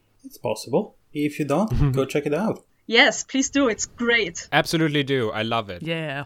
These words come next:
Speaker 4: yeah, yeah. So you know me already. I'm Vio, she, her, and I'm not playing Moon this time.
Speaker 2: Hi, I'm Jules. I'm, I, I was instinctively gonna say I'm the game master, but that is incorrect.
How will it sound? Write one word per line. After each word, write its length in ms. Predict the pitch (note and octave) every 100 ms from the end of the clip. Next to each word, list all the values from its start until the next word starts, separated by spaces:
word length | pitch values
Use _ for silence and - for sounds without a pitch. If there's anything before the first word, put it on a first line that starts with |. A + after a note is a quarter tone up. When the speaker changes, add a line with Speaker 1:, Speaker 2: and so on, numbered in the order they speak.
| - -
Speaker 4:
yeah, 140 | E3+
yeah. 160 | C#3 B2+ _ _ _ -
So 140 | A3+
you 100 | G#3
know 160 | G3 G3
me 220 | A3 D#4+
already. 340 | C4+ B3+ A#3+
I'm 160 | F#3+ F3+
Vio, 460 | G3+ G3+ G3+ G3 -
she, 260 | - - E3+
her, 380 | E3+ A#3+ A#3 - E3+
and 500 | E3+ D#3+ E3 E3+ - - _ -
I'm 160 | D3
not 160 | D3 C#3+
playing 320 | - D3 C#3
Moon 220 | C#3 C3+
this 180 | B2+ C3
time. 520 | - C3+ A#2+ A#2 A#2 _ _ _ _ _ _
Speaker 2:
Hi, 440 | - G2 G#2 E3+ G3+ _ F2+
I'm 400 | G2 A2+ D#3 D#3
Jules. 640 | A2 F#2+ A2+ E3+ - - _ _ _
I'm, 560 | G#2+ G2+ G#2 G#2 G#2 G#2+ _ _ _
I, 180 | B2 B2+ A#2+
I 100 | A#2
was 220 | D3 F3+
instinctively 600 | D#3+ - D3+ C#3+ A#2+ B2
gonna 220 | B2 A#2
say 240 | A2+ A2 G#2+
I'm 160 | G#2
the 80 | G#2
game 240 | G2 G2
master, 320 | F#2+ F#2 - F2+
but 200 | G#2+ G2
that 140 | A#2
is 160 | A#2 A2
incorrect. 520 | G#2+ G#2 G2+ D4